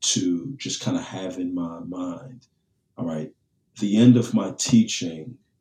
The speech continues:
I think it does need to be application because God's word does need to be applied. But I think the end of my application, what should come at the end, is supplication. Ask God more, depend on him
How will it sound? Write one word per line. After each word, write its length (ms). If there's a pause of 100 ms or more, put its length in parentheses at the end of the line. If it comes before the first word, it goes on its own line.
(540)
I 60
think 160
it 160
does 240
need 140
to 100
be 300
application 840
because 320
God's 380
word 220
does 260
need 240
to 100
be 180
applied. 580 (480)
But 80
I 80
think 260
the 240
end 220
of 140
my 240
application, 760
what 160
should 220
come 180
at 60
the 160
end, 280
is 520 (260)
supplication. 1120
Ask 400
God 340
more, 540 (160)
depend 560
on 220
him 260